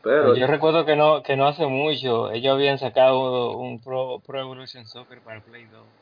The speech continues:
Speaker 2: eh, hace como tres años. Ya, to-, todavía seguían sacando juegos para Play dos. No sé por qué, pero
Speaker 1: Creo que, creo que ya el año pasado ya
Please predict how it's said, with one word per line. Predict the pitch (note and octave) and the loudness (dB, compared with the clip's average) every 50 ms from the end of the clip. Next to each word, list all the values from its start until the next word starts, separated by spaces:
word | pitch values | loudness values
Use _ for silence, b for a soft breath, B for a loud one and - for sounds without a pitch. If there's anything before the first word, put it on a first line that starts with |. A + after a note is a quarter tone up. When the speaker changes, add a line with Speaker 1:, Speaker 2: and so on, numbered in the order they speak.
| _ _ _ _ _ _ _ _ C3+ | _ _ _ _ _ _ _ _ -20
Speaker 2:
eh, | B2 A#2+ A#2 G#2+ A2+ | -20 -20 -20 -20 -20
hace | A2 _ B2+ | _ _ _
como | _ B2 A#2+ A2 A2 | _ _ _ _ _
tres | _ B2 B2 _ _ A2+ | _ _ _ _ _ _
años. | A#2+ B2 A2+ A2 _ _ _ _ _ _ _ _ _ _ _ _ _ _ _ _ | _ _ _ _ _ _ _ _ _ _ _ _ _ _ _ _ _ _ _ _
Ya, | A#2 A2+ A2 _ _ _ _ - | _ -20 _ _ _ _ _ -20
to-, | B2 A2+ A2 _ | -20 -20 -18 _
todavía | C3 B2+ B2 B2 C3 C#3 C#3 | -6 -4 -2 -2 -2 -2 -4
seguían | B2+ A#2+ A2+ A#2 A2+ | -6 -8 -14 -14 -14
sacando | A#2+ A#2+ A#2 A2+ A2+ A2 | -16 -18 -18 -20 -20 -20
juegos | A2 A#2 A2+ A2+ A2 | -20 -20 -20 -20 -20
para | A2 G#2+ A2 | -20 -20 -20
Play | - G#2+ G#2+ G#2 | -20 -20 -20 -20
dos. | G#2 G#2 G#2 _ _ _ _ _ _ _ - | -20 -20 _ _ _ _ _ _ _ _ -14
No | B2 B2+ | -12 -10
sé | - C#3 | -10 -10
por | - B2+ A#2+ A2 | -10 -12 -16 -12
qué, | C3+ D3 B2 - | -12 -12 -12 -14
pero | A2 G#2+ G#2 G2+ _ _ _ _ | -18 -20 -20 -20 _ _ _ _
Speaker 1:
Creo | _ _ _ _ A#2+ A2+ - _ A2+ - | _ _ _ _ -20 -20 -4 _ -2 -2
que, | - - - _ | -2 -4 -16 _
creo | - A2 A2 - - | -14 -14 -12 -12 -12
que | C3+ A#2+ | -12 -12
ya | B2+ B2+ C3+ B2 - - | -10 -6 -6 -6 -6 -8
el | - G#2 | -12 -20
año | G2 A#2 C#3+ C#3+ C#3+ C#3 - | -20 -18 -18 -18 -18 -20 -20
pasado | - - - - - - - - A2 A2+ - E2+ E2 E2 | -20 -20 -20 -20 -20 -20 -20 -20 -20 -20 -20 -20 -20 -20
ya | - - D#2 D#2 D2+ | -20 -20 -20 -20 -20